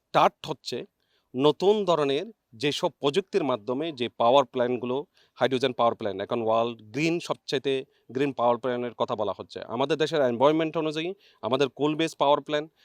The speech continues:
এবং আমাদের সমুদ্রের পাশে যে রামপাল বিদ্যুৎ কেন্দ্র যেগুলো করা হয়েছে, এগুলো নিয়ে আসলে, আহ, বোদ্ধাদের অনেক কনসার্ন আছে। আমার কাছে মনে হয় আগামীতে হাইড্রোজেন পাওয়ার প্ল্যান্ট, এলএনজি পাওয়ার প্ল্যান্ট, যেটা সমুদ্রে ভাসমান, আহ, এলএনজির মাধ্যমে কিন্তু এই বিদ্যুৎটা পৃথিবীর বিভিন্ন দেশে এখন উৎপাদিত হচ্ছে,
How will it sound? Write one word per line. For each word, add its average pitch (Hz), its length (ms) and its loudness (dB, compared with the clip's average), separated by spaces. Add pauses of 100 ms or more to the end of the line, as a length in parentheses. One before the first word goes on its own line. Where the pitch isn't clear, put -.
(140)
এবং 139 220 4
আমাদের 151 260 6
সমুদ্রের 151 540 0
পাশে 139 180 -2
যে 131 140 0
রামপাল 123 360 2
বিদ্যুৎ 139 380 -8
কেন্দ্র 147 280 -2
যেগুলো 139 240 -2
করা 143 200 0
হয়েছে, 151 280 -8 (280)
এগুলো 131 260 0
নিয়ে 143 200 0
আসলে, 127 280 -2 (460)
আহ, 107 100 0
বোদ্ধাদের 113 460 2
অনেক 131 260 2
কনসার্ন 131 320 0
আছে। 160 260 -4 (300)
আমার 131 240 -2
কাছে 160 180 -4
মনে 151 220 0
হয় 170 160 -6
আগামীতে 123 520 0 (140)
হাইড্রোজেন 135 320 2
পাওয়ার 131 240 4
প্ল্যান্ট, 170 300 -4 (300)
এলএনজি 131 380 4
পাওয়ার 147 260 6
প্ল্যান্ট, 170 320 -4
যেটা 131 140 0
সমুদ্রে 131 400 0
ভাসমান, 131 400 0 (400)
আহ, 104 760 0
এলএনজির 123 300 4
মাধ্যমে 123 360 0
কিন্তু 123 200 -4
এই 117 140 -2
বিদ্যুৎটা 120 600 0
পৃথিবীর 120 300 -4
বিভিন্ন 117 300 -4
দেশে 120 200 -4
এখন 117 160 -6
উৎপাদিত 123 360 -4
হচ্ছে, 143 320 -6